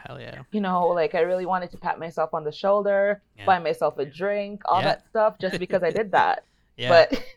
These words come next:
Speaker 1: <laughs> It's
Speaker 2: it
Speaker 1: all
Speaker 2: was,
Speaker 1: good.
Speaker 2: it was, again, another moment, again, in a connection, just because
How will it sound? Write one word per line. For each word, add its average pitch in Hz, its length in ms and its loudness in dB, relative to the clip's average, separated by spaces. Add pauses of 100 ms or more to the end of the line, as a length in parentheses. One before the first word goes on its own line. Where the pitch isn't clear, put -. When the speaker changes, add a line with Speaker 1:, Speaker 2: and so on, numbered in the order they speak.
(540)
Speaker 1:
<laughs> - 420 -16
It's - 220 -10
Speaker 2:
it 208 80 2
Speaker 1:
all 190 60 0
Speaker 2:
was, 214 220 6
Speaker 1:
good. - 140 -2
Speaker 2:
it 202 60 0
was, 196 340 0
again, 180 360 0
another 180 340 -4
moment, 156 340 -4
again, 156 260 -2
in 151 120 -8
a 147 60 -12
connection, 170 540 -6
just 147 180 -8
because 139 480 -4